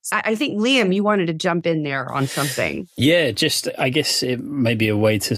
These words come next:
Speaker 2: tie up the hour. I just, I really enjoyed your observation about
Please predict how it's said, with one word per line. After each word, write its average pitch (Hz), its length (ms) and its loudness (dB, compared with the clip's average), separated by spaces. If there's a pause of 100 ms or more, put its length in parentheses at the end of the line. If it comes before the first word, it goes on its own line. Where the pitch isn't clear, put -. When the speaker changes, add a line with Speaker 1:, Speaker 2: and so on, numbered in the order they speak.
Speaker 2:
tie 107 260 0
up - 240 -2
the 110 200 0
hour. 117 300 2
I 104 140 0
just, 113 300 -2
I 120 240 2
really 120 440 2
enjoyed 104 380 2
your 110 200 2
observation 101 720 0
about 98 480 -2